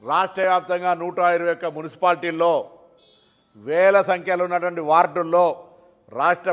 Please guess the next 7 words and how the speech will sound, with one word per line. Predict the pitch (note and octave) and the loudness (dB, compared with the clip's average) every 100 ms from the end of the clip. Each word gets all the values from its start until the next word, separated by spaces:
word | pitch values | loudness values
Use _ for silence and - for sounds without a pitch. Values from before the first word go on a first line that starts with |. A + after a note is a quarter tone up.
| D#3 | -4
ప్రభుత్వంలో | E3 E3+ E3+ E3+ E3 D#3+ | -6 -6 -4 -2 -2 -4
ఉన్నటువంటి | D#3+ D#3 D3+ C#3 | -6 -8 -10 -8
మంత్రులకు, | D3 C3 E3 E3 - A#2+ - _ _ _ - | -10 -10 -4 -4 -4 -14 -16 _ _ _ -2
శాసనసభ్యులకు, | D3+ F3+ F#3+ F#3 F#3+ F3 F3+ F3+ D#3+ A#2 - _ _ - B2+ | 2 2 2 -2 -2 0 2 0 -2 -10 -14 _ _ -14 -12
అధికారులకు | E3 - E3 E3 E3 D#3+ | -10 -4 -2 -2 -6 -8
ఎక్కడ | C#3+ D#3+ D#3+ D3+ | -8 -6 -6 -6
కూడా | D#3+ | 0